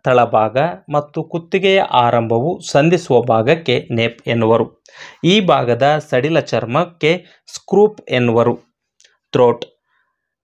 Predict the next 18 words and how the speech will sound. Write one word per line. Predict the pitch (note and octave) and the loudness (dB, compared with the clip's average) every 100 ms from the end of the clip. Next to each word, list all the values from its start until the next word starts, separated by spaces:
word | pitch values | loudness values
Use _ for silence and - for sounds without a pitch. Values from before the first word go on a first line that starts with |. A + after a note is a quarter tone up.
| D3+ | -4
ದವಡೆಯ | D#3 G3 A#3 G3 D#3+ | -2 0 0 0 -2
ಕೆಳಭಾಗವು | - B2 A#2+ A#2+ A2+ D#3 C3+ A#2 - - | -4 -2 0 0 0 -2 -4 -8 -12 -8
ಗಂಟಲಾಗಿರುತ್ತದೆ. | C3 B2+ A#2+ B2 A#2+ A#2 A#2 - A#2 A#2+ - _ _ - - - - _ - | -4 -4 -2 -2 -2 -2 -6 -4 -4 -4 -6 _ _ -20 -18 -16 -16 _ -4
ಕುತ್ತಿಗೆಯ | G3+ - A#3 A#3 A#3+ | -4 -2 -2 2 2
ಮೇಲ್ಭಾಗದಲ್ಲಿ | E3+ C3 B2 A#2+ A#2 A2 C#3 F3 - - _ | 4 2 2 2 2 0 0 -2 -6 -10 _
ತಲೆಯ | C#3+ C#3+ F#3 F#3+ | -2 0 2 0
ಸುತ್ತಲೂ | - C#3 - A#2+ B2 | -2 -6 -2 0 0
ಕಾಣುವ | A#2+ A#2+ A#2+ C#3+ D#3 B2 - | -2 -4 -2 0 2 0 -2
ಕೇಸರದ | C#3 D#3 D#3+ F3 E3 D3 | 0 0 0 0 2 2
ರೀತಿಯ | C3 A#2+ A#2+ A#2 | 2 0 0 0
ರಚನೆಗೆ | A2+ - D3+ C#3+ A#2+ - | 0 -2 0 0 0 -2
ರೂಫ್ | B2+ B2+ A#2 - | 0 0 0 -6
ಎನ್ನುವರು. | - A#2 A#2 A#2 - _ _ _ _ _ - B2 | -4 -2 0 0 -2 _ _ _ _ _ -8 0
ಡ್ಯೂಲ್ಯಾಪ್ಸ್, | B2+ B2 A#2 A2+ - E3 _ _ _ _ _ | 2 4 2 -2 -8 -20 _ _ _ _ _
ಕೆಳದವಡೆಯ | F3 F3 G3+ A3+ G#3 F3+ D3+ | 0 2 2 2 2 2 2
ಕೆಳಗೆ | C3 A#2+ A2+ A2+ C#3+ F3 C3 | 0 -2 -2 -2 -2 -4 -4
ಗಂಟಲಿನ | B2+ C3+ E3 D#3 C3 A#2 | -2 -2 -2 -2 0 -2
ಬಳಿ | A#2 D3+ | -2 -2